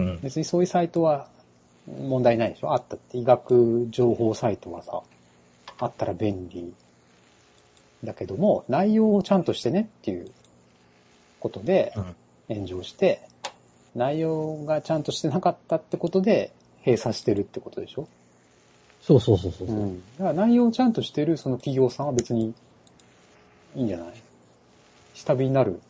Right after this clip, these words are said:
Speaker 2: それでも。
Speaker 1: うん、下火になると思うよ。
Speaker 2: あ、そう。チェックがしんどいってこと？
Speaker 1: だって、そういった、あー、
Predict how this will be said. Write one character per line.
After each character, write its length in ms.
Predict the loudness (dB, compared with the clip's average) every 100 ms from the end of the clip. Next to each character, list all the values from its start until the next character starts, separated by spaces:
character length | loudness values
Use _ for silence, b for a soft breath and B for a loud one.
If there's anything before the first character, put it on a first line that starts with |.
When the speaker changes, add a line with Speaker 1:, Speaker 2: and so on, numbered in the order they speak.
| -16
Speaker 2:
そ 140 | -10
れ 80 | -10
で 100 | -12
も。 40 | -18 _ _ _ _ -20 -20 _
Speaker 1:
う 300 | 6 8 8
ん、 40 | 4
下 220 | 6 8
火 60 | 10
に 120 | 10
な 100 | 10
る 120 | 10
と 80 | 6
思 180 | 4 2
う 60 |
よ。 400 | 2 0 0 -4
Speaker 2:
あ、 40 | -6
そ 100 | -10
う。 180 | -10 -8
チ 80 | -4
ェ 40 | 0
ッ 40 |
ク 120 | 2
が 120 | 0
し 140 | 0 -2
ん 80 | 6
ど 80 |
い 140 | 8 6
っ 40 |
て 60 | 4
こ 0 |
と？ 100 | -6
Speaker 1:
だ 40 |
っ 20 | -14
て、 60 | _ _ _ _ -20
そ 300 | -6 6 10
う 80 | 12
い 20 |
っ 40 | 10 6
た、 600 | 8 12 12 12 12 12 10
あ 80 | 6 -8 0
ー、 920 | 8 10 10 10 10 12 10 10 6